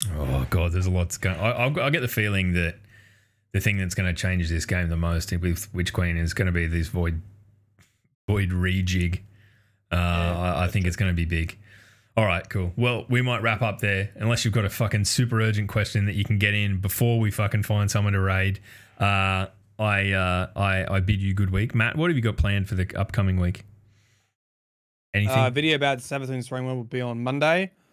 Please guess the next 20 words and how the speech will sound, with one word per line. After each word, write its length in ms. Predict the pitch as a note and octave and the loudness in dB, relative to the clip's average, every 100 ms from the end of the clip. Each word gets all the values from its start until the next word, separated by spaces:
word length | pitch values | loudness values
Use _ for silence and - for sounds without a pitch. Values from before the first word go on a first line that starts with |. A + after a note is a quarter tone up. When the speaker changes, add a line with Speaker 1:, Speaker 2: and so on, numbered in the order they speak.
| - | -6
Speaker 1:
Mm-hmm. 340 | G#2 F#2+ F#2 G#2+ - - | -2 0 0 -2 -6 -10
Speaker 2:
And 240 | E3 G3 E3+ | -2 -2 2
then, 600 | G#3 B3+ E3 G#3 D4+ C#4 _ _ | 2 4 2 2 -2 -6 _ _
um, 680 | E3+ F#3+ G3 G3+ G3 F#3 F#3+ _ _ _ | -4 0 2 2 0 -4 -8 _ _ _
as 160 | D#3+ C#3+ | -14 -8
long 200 | F#3+ A3 | -6 -6
as, 180 | G#3+ F#3 | -6 -4
uh, 500 | G3 F3+ F3 E3+ E3 | -2 0 4 4 2
Travel 260 | - F#3+ D#3+ | 0 -2 0
Danielle 440 | F3 E3 E3+ F3+ | -2 0 0 0
and 360 | D#3+ C3 C3 C3+ | 0 -4 -6 -2
Dato 560 | C3+ F3+ A3 C3+ B2+ D3 | 2 2 2 0 0 0
are, 220 | C3+ C3 | 0 -2
are 120 | C3+ | -4
still 240 | B2+ D#3 C3+ | -6 -4 -4
good, 220 | B2 D#3 | -4 -4
we'll 100 | E3+ | -2
be 140 | D3+ | 0
having 280 | C#3+ D3+ D#3+ | 2 2 4
a, 220 | C#3 B2 | 4 4